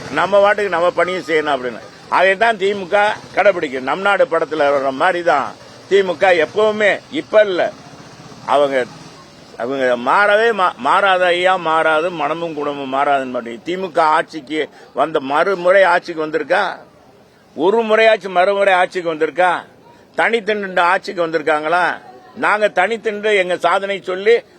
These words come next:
மக்களை சந்திச்சு ஓட்டு வாங்கியிருக்கோம். தனித்து நின்று ரெண்டாயிரத்தி பதினாறுல அண்ணா திமுக இது மாதிரி நின்றுருக்காங்களா? இப்ப ஏன் கூட்டணியை விட மாட்டேன்றாங்க? வலுவா பிடிச்சிட்டு இருக்காங்க. அவங்களுக்கு தெரியும்,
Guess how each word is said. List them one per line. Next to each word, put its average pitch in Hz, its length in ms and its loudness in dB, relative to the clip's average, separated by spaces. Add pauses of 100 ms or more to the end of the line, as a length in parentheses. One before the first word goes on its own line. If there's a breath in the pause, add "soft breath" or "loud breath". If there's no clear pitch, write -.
மக்களை 180 420 0
சந்திச்சு 175 420 -4
ஓட்டு 180 420 0
வாங்கியிருக்கோம். 127 400 -4
தனித்து 208 460 -2
நின்று 165 420 0
ரெண்டாயிரத்தி 160 400 0
பதினாறுல 143 560 -4 (520)
அண்ணா 165 240 -2
திமுக 131 460 -6 (260 loud breath)
இது 175 140 -2
மாதிரி 202 380 0
நின்றுருக்காங்களா? 185 800 0 (400 soft breath)
இப்ப 143 240 -2
ஏன் 214 220 2
கூட்டணியை 196 380 0
விட 180 180 2
மாட்டேன்றாங்க? 170 760 -2
வலுவா 202 400 4
பிடிச்சிட்டு 165 200 -6
இருக்காங்க. 151 400 -4
அவங்களுக்கு 175 360 0
தெரியும், 180 400 0